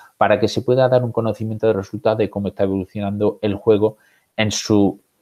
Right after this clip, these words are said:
diferentes formas. Por ejemplo, desde el, eh, el resultado hasta si le están haciendo de forma adecuada, etcétera.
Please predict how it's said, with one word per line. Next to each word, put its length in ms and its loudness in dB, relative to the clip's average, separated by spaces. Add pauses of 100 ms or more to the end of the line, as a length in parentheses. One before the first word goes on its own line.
(280)
diferentes 600 0
formas. 380 0
Por 120 2
ejemplo, 500 -2
desde 240 2
el, 240 -4
eh, 440 2
el 140 -2
resultado 840 -2 (300)
hasta 240 -4
si 160 -4
le 100 0
están 240 -2
haciendo 380 -2
de 100 -2
forma 300 -4
adecuada, 520 0
etcétera. 600 -12